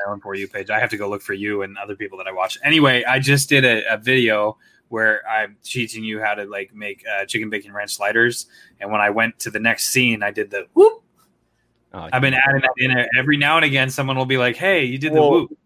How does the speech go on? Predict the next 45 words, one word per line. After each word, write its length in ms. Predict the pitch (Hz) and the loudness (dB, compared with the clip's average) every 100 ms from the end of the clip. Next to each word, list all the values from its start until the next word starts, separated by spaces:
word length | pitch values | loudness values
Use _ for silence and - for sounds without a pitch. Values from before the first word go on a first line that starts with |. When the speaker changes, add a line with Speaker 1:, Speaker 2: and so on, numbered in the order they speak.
| _ _ | _ _
Speaker 1:
There 120 | 127 127 | -10 -4
you 60 | |
Speaker 2:
I 100 | 113 | -2
Speaker 1:
go. 60 | 120 151 | 0 -2
Speaker 2:
told 100 | 98 | 0
John 320 | 107 113 107 | 0 0 0
last 260 | 98 92 101 | -4 -6 -6
night 260 | 104 98 | -6 -6
when 80 | 92 | -8
he 100 | 87 | -12
did 160 | 87 85 | -10 -12
that 180 | 87 - | -12 -12
story 360 | 92 87 92 | -8 -6 -4
time, 280 | 92 80 82 | -6 -10 -10
I 40 | 82 | -12
was 100 | 80 | -10
like, 240 | 80 - _ _ _ _ _ - | -10 -12 _ _ _ _ _ -6
"I'm 160 | 107 | -4
gonna 160 | 95 85 | -2 -2
get 280 | 85 82 - | -4 -8 -8
a 80 | 95 | -10
billion 520 | - 92 90 87 82 - | -4 -2 -2 -2 -6 -4
ats 400 | 80 82 - - | -4 -4 -8 -14
because 320 | 87 87 78 | -10 -10 -8
you 80 | 82 | -8
say 220 | - 76 | -6 -6
get 200 | 87 82 | -6 -6
fucked, 220 | 76 80 | -4 -6
stay 200 | - 62 | -6 -10
fucked." 300 | - 57 50 _ _ _ _ | -8 -10 -10 _ _ _ _
And 100 | 92 | 0
he's 140 | 98 92 | 2 2
like, 220 | 87 85 | 0 2
"Yep." 280 | 143 - _ _ _ _ _ _ _ | 0 0 _ _ _ _ _ _ _
Speaker 1:
Yeah. 300 | 127 120 110 | -2 2 4
Speaker 2:
Um, 380 | 107 104 98 104 _ - - - - | 4 4 2 0 _ -20 -20 -14 -2
yeah. 340 | 117 92 87 | 2 2 -2
So, 240 | - 117 | 0 2
and 180 | 107 104 | 2 0
sure 240 | - 113 107 | -2 0 2
enough, 320 | 101 92 - | 2 0 -2
it, 160 | 92 | -8
it, 200 | 98 104 | -6 -6
it 140 | 92 - | -6 -6
happened. 440 | 87 82 80 76 | -6 -6 -8 -18